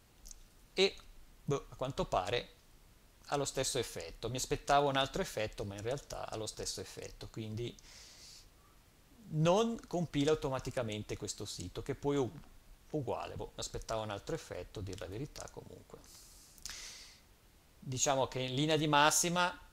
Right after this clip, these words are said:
è raro che per un sito si voglia evitare, un sito già registrato si voglia evitare la compilazione, quindi lo si riattiva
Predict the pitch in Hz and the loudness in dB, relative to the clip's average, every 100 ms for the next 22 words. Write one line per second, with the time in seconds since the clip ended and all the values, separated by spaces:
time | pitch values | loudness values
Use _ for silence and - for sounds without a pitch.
0 | - - - - - - - 135 135 139 | -20 -20 -20 -20 -20 -16 -2 2 10 12
1 | 139 123 113 113 - 123 135 127 123 - | 12 12 6 0 -4 -6 -2 -2 0 0
2 | 123 123 - - 123 110 110 113 113 113 | 0 -2 -2 -2 0 2 2 4 4 2
3 | 113 110 107 - 107 123 147 147 127 131 | 2 0 -2 0 -2 2 2 4 4 6
4 | 135 120 123 - 117 117 110 120 110 110 | 4 4 0 2 0 2 -2 0 0 0
5 | 104 104 - 104 104 101 98 104 - 104 | -2 -4 -2 0 0 0 -4 -6 -6 -4
6 | 143 - 107 117 98 107 104 98 98 - | -2 -2 0 -2 -4 -6 -6 -6 -6 -6
7 | 101 120 131 - 98 90 110 | -4 -2 -4 -4 -8 -4 -4